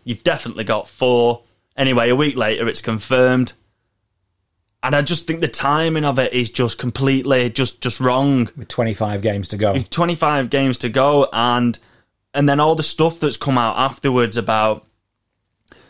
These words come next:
Speaker 1: the, you know, the Warrington chairman's coming out and saying why they've picked Daryl Powell. You've still got Steve Price sat next to you.
Speaker 2: Yeah.
Speaker 1: Why are you going on about next season? Why are you, why are you, why are you going on about Daryl Powell? It's,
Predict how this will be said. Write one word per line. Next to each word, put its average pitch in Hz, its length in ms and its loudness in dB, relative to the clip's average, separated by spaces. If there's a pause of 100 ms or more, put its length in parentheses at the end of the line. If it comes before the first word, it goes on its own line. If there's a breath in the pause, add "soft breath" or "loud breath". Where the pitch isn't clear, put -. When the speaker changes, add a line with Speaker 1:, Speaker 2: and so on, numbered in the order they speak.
(140 soft breath)
Speaker 1:
the, 135 140 -4
you 143 260 2
know, 123 100 2
the 117 80 0
Warrington 135 480 2
chairman's 120 480 0
coming 117 300 0
out 110 240 0
and 113 100 -4
saying 113 540 -2
why 120 260 0
they've 117 220 -4
picked - 260 -8
Daryl 107 320 0
Powell. 104 420 -2 (300 loud breath)
You've 160 140 -4
still 247 240 0
got 240 180 -2
Steve 208 320 -4
Price 185 360 -2
sat 180 260 -4
next - 240 -6
to 202 100 -2
you. 120 280 2 (880)
Speaker 2:
Yeah. 87 180 -14 (240)
Speaker 1:
Why 180 160 0
are 233 60 2
you 240 100 2
going 214 260 2
on 208 80 2
about 202 300 0
next 208 300 -4
season? 196 460 2
Why 135 100 2
are 180 60 2
you, 196 160 0
why 151 120 0
are 185 60 0
you, 190 200 0 (200)
why 143 140 0
are 170 60 2
you 175 200 -2
going 170 260 0
on 180 80 2
about 170 300 0
Daryl 156 320 2
Powell? 151 500 0 (640)
It's, 156 240 -4